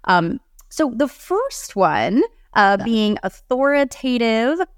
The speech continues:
Speaker 1: parenting style. And essentially, this means it comes from frequent communication between parents and children.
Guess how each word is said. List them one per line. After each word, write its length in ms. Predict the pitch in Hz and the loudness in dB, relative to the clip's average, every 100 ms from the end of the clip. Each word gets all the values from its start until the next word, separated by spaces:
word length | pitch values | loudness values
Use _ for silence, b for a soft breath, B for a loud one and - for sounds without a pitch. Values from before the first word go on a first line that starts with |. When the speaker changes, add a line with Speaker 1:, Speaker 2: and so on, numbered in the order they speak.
| - | -6
Speaker 1:
parenting 480 | 196 165 165 160 151 | -2 -2 -2 -2 -4
style. 600 | - - - - 233 320 - _ _ _ | -4 -6 -4 -2 -2 -4 -8 _ _ _
And 280 | 254 277 269 - - | 2 2 2 -2 -6
essentially, 760 | 285 - 370 359 330 311 285 - | -4 -2 -2 -2 -2 0 0 0
this 320 | 226 247 - | -2 -2 -2
means 480 | 226 226 220 220 - | 0 2 2 0 -2
it 100 | 202 | -4
comes 360 | - 202 196 - | -2 -2 -2 -4
from 360 | 202 190 180 - - | 0 0 0 -6 -14
frequent 440 | - 285 285 277 - | -6 -4 0 0 0
communication 720 | 226 208 196 180 170 180 170 | -2 -2 0 -4 -2 -2 -2
between 340 | 165 - 151 | -2 -2 -4
parents 460 | - 175 151 151 - | -4 -4 -2 -4 -6
and 120 | 160 | -6
children. 440 | 135 - - - | -4 -6 -8 -12